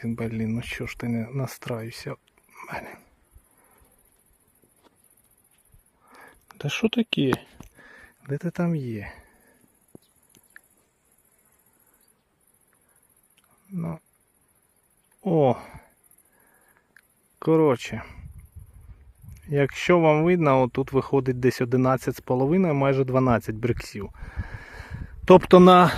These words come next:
одну одиницю... Або на півтори, ну майже, майже дванадцять, от.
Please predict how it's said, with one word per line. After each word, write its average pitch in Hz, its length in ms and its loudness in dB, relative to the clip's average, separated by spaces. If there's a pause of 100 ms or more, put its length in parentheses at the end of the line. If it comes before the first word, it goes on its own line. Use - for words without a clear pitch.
(120)
одну 185 340 6
одиницю... 220 920 6 (340)
Або 156 280 2
на 160 120 2
півтори, 196 560 2
ну 311 180 0
майже, 165 380 4
майже 160 360 4
дванадцять, 165 600 0
от. - 140 -6